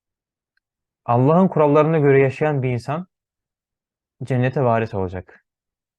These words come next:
Cennete varis olacak. Yani cennetteki nimetlere Allah onu varis edecek. Peki Mustafa, e,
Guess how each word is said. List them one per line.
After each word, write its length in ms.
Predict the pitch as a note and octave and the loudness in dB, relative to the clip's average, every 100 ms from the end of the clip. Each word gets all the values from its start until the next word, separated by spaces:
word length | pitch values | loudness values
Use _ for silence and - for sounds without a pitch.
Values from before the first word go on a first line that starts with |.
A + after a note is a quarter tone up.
| _ _ _ _ | _ _ _ _
Cennete 360 | A#2 A2 A2 A2+ | -4 -4 -2 0
varis 280 | G#2 G2+ | 0 -2
olacak. 420 | G2 F2+ G2 _ _ _ _ _ | -8 -12 -14 _ _ _ _ _
Yani 220 | A2 G#2+ | -2 0
cennetteki 560 | G#2 A2+ C3 C3 C#3 C#3+ | 2 2 0 -2 -4 -2
nimetlere 540 | B2+ A#2+ A2+ A2 A#2 | -2 -2 -4 -6 -4
Allah 200 | B2 A2 | -4 -4
onu 340 | G#2+ G#2 B2 C#3+ _ _ _ _ _ G#2+ | -6 -8 -10 -14 _ _ _ _ _ -4
varis 300 | G2+ G#2 G#2 | -2 -2 -6
edecek. 440 | F2+ F2+ F#2 _ _ _ _ _ _ _ _ | -8 -10 -16 _ _ _ _ _ _ _ _
Peki 260 | - B2 G3 | -6 -2 0
Mustafa, 760 | F3+ C3+ B2 D#3 E3 D#3+ B2 | 0 -4 -2 0 2 2 0
e, 280 | A2+ A2 G#2 | -4 -4 -4